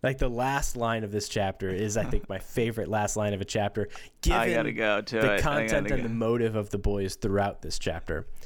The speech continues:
Speaker 1: Um, so, Con
Speaker 2: Oh,
Speaker 1: Riley
Speaker 2: yeah.
Speaker 1: was having himself a good day. Uh, he's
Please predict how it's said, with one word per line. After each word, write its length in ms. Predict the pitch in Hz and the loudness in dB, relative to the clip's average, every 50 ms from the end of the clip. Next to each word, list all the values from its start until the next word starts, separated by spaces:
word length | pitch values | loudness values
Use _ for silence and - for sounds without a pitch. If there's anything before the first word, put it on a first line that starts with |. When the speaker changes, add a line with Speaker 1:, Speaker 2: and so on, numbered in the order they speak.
| - - - - - - | -10 -14 -18 -12 -6 -4
Speaker 1:
Um, 260 | 98 87 82 76 - | -2 -2 -2 -4 -2
so, 320 | - - 143 110 101 98 - - - - - - | -2 0 0 0 -2 -4 -8 -14 -20 -18 -2 4
Con 160 | - 185 175 | 8 8 10
Speaker 2:
Oh, 120 | 165 147 | 10 10
Speaker 1:
Riley 160 | 139 123 123 120 | 8 8 6 6
Speaker 2:
yeah. 80 | 110 | 6
Speaker 1:
was 100 | 98 95 | 6 4
having 220 | - - - 147 143 | 2 2 0 -4 -6
himself 280 | 131 - 143 123 - | -2 0 0 0 0
a 40 | 110 | -2
good 280 | 101 - 143 147 135 135 | 0 2 2 2 2 2
day. 460 | 135 123 120 120 117 117 113 110 - - - - - - - - - | 0 0 0 0 0 -2 -2 -4 -8 -12 -18 -18 -20 -20 -18 -6 -2
Uh, 340 | 120 110 98 95 92 80 - - - | 0 2 2 2 0 -2 -4 -8 -4
he's 500 | - - 123 120 113 101 - - - - | 0 2 2 2 2 -2 -4 -6 -8 -10